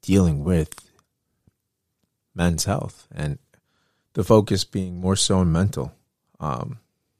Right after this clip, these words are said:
but also dealing with other aspects of it, like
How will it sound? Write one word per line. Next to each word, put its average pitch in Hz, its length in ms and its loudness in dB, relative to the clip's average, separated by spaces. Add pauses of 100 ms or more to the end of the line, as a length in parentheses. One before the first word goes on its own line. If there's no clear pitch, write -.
(320)
but - 100 -6
also 92 240 0
dealing 92 280 0
with 95 120 -2
other 104 160 0
aspects - 520 -4
of 73 100 -10
it, 73 120 -8 (1700)
like 73 400 -6